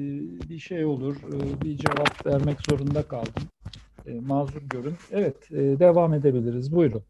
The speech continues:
Ha, şey diyordum, cevap veriyordum. Bilginin fazlası. Şimdi, e, bilim, e, bilgiyi, bilgi edinme,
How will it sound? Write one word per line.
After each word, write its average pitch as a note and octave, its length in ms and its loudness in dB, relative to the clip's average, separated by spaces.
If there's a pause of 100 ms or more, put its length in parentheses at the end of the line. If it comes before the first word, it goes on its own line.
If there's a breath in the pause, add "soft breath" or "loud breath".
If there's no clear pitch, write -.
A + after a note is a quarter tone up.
(600)
Ha, D3+ 160 4
şey B3 320 6
diyordum, A#2+ 320 4
cevap G3 420 6
veriyordum. B2 500 2
Bilginin G3 420 6
fazlası. C#3 640 2
Şimdi, A#3 440 4 (500 soft breath)
e, C#3+ 400 6 (420)
bilim, F#3 640 6 (1120)
e, D#3 100 4 (720)
bilgiyi, G3+ 800 6
bilgi D#3+ 600 2
edinme, C#3 560 4